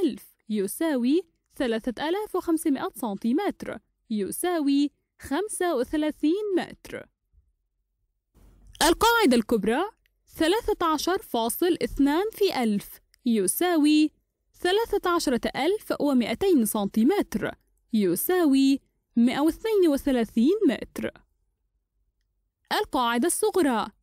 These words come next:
القاعدة الكبرى في اثنان على ثلاثة يساوي مائة واثنين وثلاثين في اثنين على ثلاثة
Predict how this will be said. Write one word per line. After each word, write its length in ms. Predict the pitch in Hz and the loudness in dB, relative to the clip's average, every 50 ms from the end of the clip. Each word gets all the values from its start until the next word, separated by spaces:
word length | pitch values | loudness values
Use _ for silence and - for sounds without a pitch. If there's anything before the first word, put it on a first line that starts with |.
| _ _ _ _ _ - | _ _ _ _ _ -4
القاعدة 540 | 285 320 330 - 427 453 453 440 392 294 302 | -4 -4 -2 -2 -2 -2 0 0 0 2 0
الكبرى 540 | 294 - - - 254 202 208 240 294 359 415 | 0 -2 -2 -2 -2 0 -2 -2 -2 -2 -2
في 280 | - - 262 - - | -2 -2 -2 -2 -2
اثنان 460 | 240 - - 285 320 370 427 427 415 359 | -4 -2 0 0 0 0 0 0 0 0
على 160 | 349 339 339 | 0 0 0
ثلاثة 640 | - - 359 370 392 392 339 - - 247 220 208 190 - _ _ _ _ | 0 -2 -2 0 0 -2 -2 -4 -4 -4 -4 -4 -4 -8 _ _ _ _
يساوي 840 | 226 208 202 190 185 - - - 359 359 330 285 285 285 285 285 277 - _ _ _ _ _ | 0 0 0 0 0 -2 -2 0 0 2 2 4 4 4 4 2 2 -2 _ _ _ _ _
مائة 180 | 233 226 240 - | 0 0 2 2
واثنين 460 | 285 320 320 - - 440 453 415 392 359 | 0 0 0 -2 -2 -2 0 2 2 2
وثلاثين 720 | 339 - - 302 285 277 - - - 269 285 339 381 403 | 2 2 0 0 0 0 0 0 0 2 2 2 2 0
في 300 | - - - 233 208 - | -2 -2 -2 -2 0 -2
اثنين 380 | 220 - - 311 370 370 330 285 | -4 0 0 2 4 4 4 2
على 220 | 240 226 214 214 | 2 0 -2 -2
ثلاثة 680 | 208 - 269 302 359 381 359 - - - 233 214 196 - | -2 0 0 0 2 2 0 -2 -2 -2 -2 -2 -2 -4